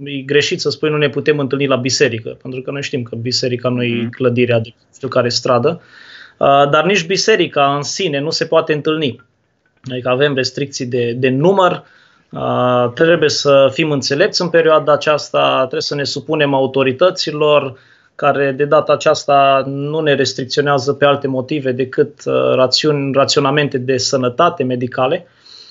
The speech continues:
Speaker 1: uh, și înțelept, uh, lucrul ăsta. Și atunci treci printr-o perioadă pe care n-ai mai întâlnit-o.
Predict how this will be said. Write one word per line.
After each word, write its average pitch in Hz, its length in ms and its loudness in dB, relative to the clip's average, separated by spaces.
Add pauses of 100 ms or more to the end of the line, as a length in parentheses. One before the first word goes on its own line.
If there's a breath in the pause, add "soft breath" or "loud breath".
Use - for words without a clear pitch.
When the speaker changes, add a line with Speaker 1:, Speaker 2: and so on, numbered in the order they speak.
(160 loud breath)
Speaker 1:
uh, 135 200 -4
și 127 180 -2
înțelept, 156 540 0 (220)
uh, 127 80 -14 (200)
lucrul 131 240 -8
ăsta. 165 320 -6 (380 loud breath)
Și - 80 -4
atunci 220 340 2
treci 240 200 0
printr-o 220 280 0
perioadă 220 560 2
pe 214 100 -4
care 208 220 2
n-ai 214 120 2
mai 214 160 -2
întâlnit-o. 185 580 -2